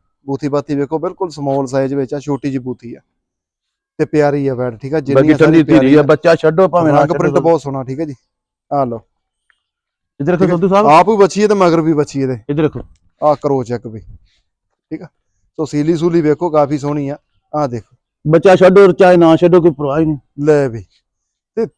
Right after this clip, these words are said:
Speaker 1: ਸੋਨੂੰ ਵੀਰ, ਬਾਕੀ ਥਣ ਥੁਣ ਦੀ ਕੁਆਲਿਟੀ ਵੀ ਮੈਂ ਨਾ ਵੀ ਗਾਂਹ ਦੀਆਂ ਗੱਲਾਂ ਹੀ ਆ।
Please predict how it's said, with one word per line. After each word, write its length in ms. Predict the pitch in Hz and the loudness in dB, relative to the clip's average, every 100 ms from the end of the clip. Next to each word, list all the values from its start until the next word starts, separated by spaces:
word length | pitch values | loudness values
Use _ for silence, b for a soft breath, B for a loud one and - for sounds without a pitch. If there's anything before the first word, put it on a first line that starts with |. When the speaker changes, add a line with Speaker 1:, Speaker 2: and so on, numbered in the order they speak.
| _ _ _ | _ _ _
Speaker 1:
ਸੋਨੂੰ 280 | - 220 247 | -2 0 2
ਵੀਰ, 200 | 247 277 | 2 2
ਬਾਕੀ 300 | 190 175 214 | 2 -2 -2
ਥਣ 220 | 170 165 | -4 -4
ਥੁਣ 140 | 165 190 | -2 -4
ਦੀ 80 | 208 | 0
ਕੁਆਲਿਟੀ 340 | 196 170 202 | 2 2 0
ਵੀ 140 | 214 196 - | -4 -8 -8
ਮੈਂ 100 | 180 | -6
ਨਾ 80 | 185 | -4
ਵੀ 140 | 185 190 147 | -4 -8 -4
ਗਾਂਹ 160 | 190 | -4
ਦੀਆਂ 160 | 196 185 | -2 -2
ਗੱਲਾਂ 200 | 143 | -2
ਹੀ 80 | |
ਆ। 40 | 135 | -4